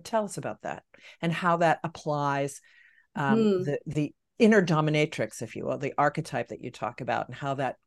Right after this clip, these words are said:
Speaker 1: goes in with business so beautifully.
Speaker 2: Okay, so we're gonna back up the timeline. So twenty twelve, uh, twenty ten, sorry, I, I tried, I did get into doing some pro dominatrix work. I was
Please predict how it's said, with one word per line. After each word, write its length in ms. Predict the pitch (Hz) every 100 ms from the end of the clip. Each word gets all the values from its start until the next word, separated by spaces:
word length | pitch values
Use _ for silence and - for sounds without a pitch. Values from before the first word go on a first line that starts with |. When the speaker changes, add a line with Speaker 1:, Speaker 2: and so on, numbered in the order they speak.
| -
Speaker 1:
goes 300 | 143 135 131
in 140 | 139 131
with 200 | 123 -
business 380 | 131 120 120
so 180 | - 123
beautifully. 560 | 120 127 131 - 98 - _ _ _ _ _ _ _ _ _ _ _ -
Speaker 2:
Okay, 300 | 208 202 165
so 340 | - - 220 202
we're 60 |
gonna 120 | 233 226
back 280 | 214 196
up 100 | 220
the 60 | 190
timeline. 580 | 196 190 185 175 175 175
So 500 | 190 175 175 170 170 _ _ - - -
twenty 420 | 214 214 220 233
twelve, 760 | - - 185 - 190 220 277
uh, 240 | 196 190 190
twenty 300 | - 208 208
ten, 520 | - 202 175 180 214
sorry, 460 | - 165 147 196 214
I, 720 | - 185 185 180 180 175 180 - _ _ - -
I 100 | 202
tried, 360 | 202 214 214 214
I 140 | 196
did 360 | 190 - 202 202 - -
get 240 | 202 185 -
into 280 | 180 170
doing 180 | 180 165
some 140 | 165 165
pro 180 | 175 165
dominatrix 640 | 170 170 160 - - -
work. 280 | 196 190 165
I 100 | -
was 460 | 143 160 - -